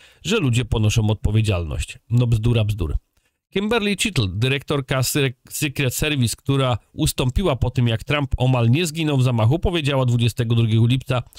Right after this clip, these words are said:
że wstępny raport Secret Service dotyczy bezpieczeństwa wieców i będzie on gotowy w ciągu sześćdziesięciu dni od daty zamachu.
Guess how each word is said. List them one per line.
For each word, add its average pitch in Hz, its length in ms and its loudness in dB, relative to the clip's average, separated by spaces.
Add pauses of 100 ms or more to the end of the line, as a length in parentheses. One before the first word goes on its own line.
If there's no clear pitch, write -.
(280)
że 110 200 2
wstępny 226 460 -2
raport 139 360 0
Secret 113 320 -2
Service 104 440 -2
dotyczy 175 480 -2
bezpieczeństwa 131 720 -2
wieców 107 440 -2 (240)
i 233 100 -2
będzie 202 340 0
on 151 120 0
gotowy 131 400 0 (200)
w - 100 -20
ciągu 233 340 -2
sześćdziesięciu 120 720 0
dni 110 440 0
od 107 380 -2
daty 101 440 0 (120)
zamachu. 104 560 -2